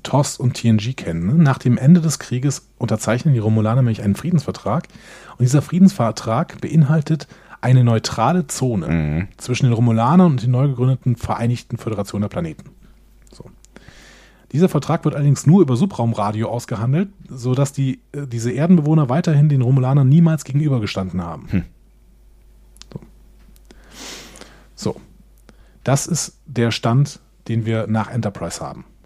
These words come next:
Speaker 2: Ja.
Speaker 1: quasi. Hm? Wir haben eine neutrale Zone zwischen Romulaner und der Föderation.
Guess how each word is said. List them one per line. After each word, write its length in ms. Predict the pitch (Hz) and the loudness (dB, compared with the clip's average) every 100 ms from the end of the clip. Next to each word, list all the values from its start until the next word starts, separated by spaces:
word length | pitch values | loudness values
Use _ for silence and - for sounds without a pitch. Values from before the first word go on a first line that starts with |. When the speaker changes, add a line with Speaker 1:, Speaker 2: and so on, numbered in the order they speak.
| - | 0
Speaker 2:
Ja. 120 | 92 | 0
Speaker 1:
quasi. 280 | 82 - - - - | 0 -8 -18 -12 0
Hm? 200 | 160 170 | 2 2
Wir 120 | 107 | -2
haben 140 | 107 107 | -4 -2
eine 340 | 107 110 107 - - - - | 0 0 -2 -8 -20 -20 -4
neutrale 400 | 113 - 110 101 | -2 0 -2 -4
Zone 480 | - 131 170 208 214 | -4 2 6 8 6
zwischen 320 | - 123 123 | 0 -4 -2
Romulaner 540 | 110 113 107 113 151 147 | 0 0 0 2 2 2
und 100 | 123 | 0
der 80 | - | -6
Föderation. 560 | 117 110 - 85 - | -6 -6 -8 -12 -14